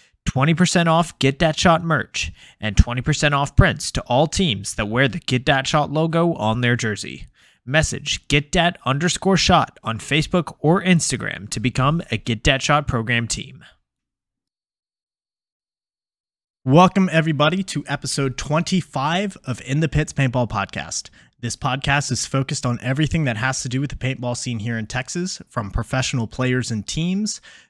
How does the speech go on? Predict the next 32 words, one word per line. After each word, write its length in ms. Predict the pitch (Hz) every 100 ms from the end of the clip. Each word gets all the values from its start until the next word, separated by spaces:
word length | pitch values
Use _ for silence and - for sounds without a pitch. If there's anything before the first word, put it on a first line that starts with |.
| -
to 140 | -
new 200 | 113 120
divisional 480 | 120 107 143 147 170
programs, 600 | 147 175 160 175 180 190 -
local 380 | 113 120 127 110
tournament 400 | - 147 170 165
series, 500 | - 165 170 190 -
field 340 | - - 151 160
owners, 440 | 165 160 165 156
Texas-based 680 | - 131 - 110 113 110 -
brands, 460 | 123 127 156 170 -
even 240 | 131 131
photographers 680 | - - 127 156 160 156 139
and 100 | 123
videographers. 760 | 123 117 104 98 - - - - _ _ _
Every 220 | - 104 107
week, 300 | 120 165 135
we 60 |
will 100 | 117
have 160 | 117 104
a 20 |
short 260 | - 139 143
and 100 | 135
sweet 260 | - 139
episode 420 | 127 - - 170 165
with 160 | 123
a 60 | 113
new 220 | 117 147
topic 420 | - 131 143 170
and 100 | 107
special 360 | - 117 110 117
guest. 400 | 95 - -